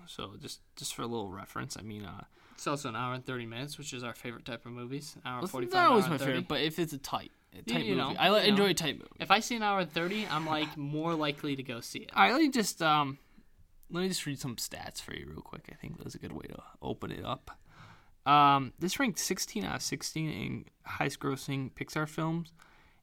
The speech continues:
Speaker 1: and, uh, made fifteen million dollars less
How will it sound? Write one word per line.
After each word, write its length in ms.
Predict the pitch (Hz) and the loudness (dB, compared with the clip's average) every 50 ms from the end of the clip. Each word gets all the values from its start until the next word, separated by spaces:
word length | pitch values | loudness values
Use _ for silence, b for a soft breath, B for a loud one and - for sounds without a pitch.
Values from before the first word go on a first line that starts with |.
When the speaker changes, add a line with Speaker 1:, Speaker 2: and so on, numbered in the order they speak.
| b _ _ - | b _ _ -4
Speaker 1:
and, 280 | 135 135 135 127 117 | -2 0 0 0 2
uh, 220 | 120 117 113 110 110 | 2 4 4 4 4
made 200 | 117 131 127 123 | 2 -2 -2 -4
fifteen 580 | - - - 185 - - - 214 208 196 180 | -4 -4 -4 -4 -4 -2 0 0 2 2 2
million 340 | 160 156 151 156 151 147 139 120 | 2 2 2 2 2 0 0 -2
dollars 560 | 117 120 - - - - - - - - - - - | -2 -2 -4 -6 -8 -10 -12 -12 -14 -14 -18 -18 -20
less 560 | - 175 170 - - - 139 - - - - | -18 -10 -6 -4 -4 -4 -4 -4 -8 -10 -12